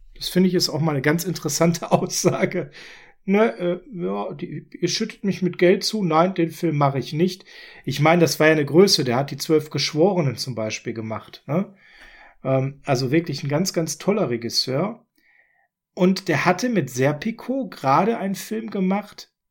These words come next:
der ja durchaus nicht viel harmloser war. Aber dieser Film war ihm zu brutal, ähm, wollte er nicht machen, fand ich eine ganz spannende Aussage.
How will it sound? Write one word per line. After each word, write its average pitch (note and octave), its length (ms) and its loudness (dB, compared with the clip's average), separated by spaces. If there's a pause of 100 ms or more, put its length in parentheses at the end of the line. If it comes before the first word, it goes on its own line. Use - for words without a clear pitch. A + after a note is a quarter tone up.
(160)
der E3 140 0
ja E3+ 180 0
durchaus G#3+ 1160 -2
nicht G3 220 -6
viel A3 320 -6
harmloser C3+ 640 0
war. A2 200 -6
Aber C#3+ 180 -4
dieser A3 280 -2
Film F3+ 300 -4
war E3+ 100 -2
ihm D#3+ 160 -4
zu - 160 -12
brutal, F3+ 640 0 (720)
ähm, D#3 580 -4 (460)
wollte F3+ 360 4
er F3 80 4
nicht E3 240 -4
machen, D#3+ 260 -2
fand D#3 220 -6
ich C#3+ 60 -2
eine C#3 100 2
ganz C3+ 240 -4
spannende C#3 340 -4
Aussage. C3+ 800 -2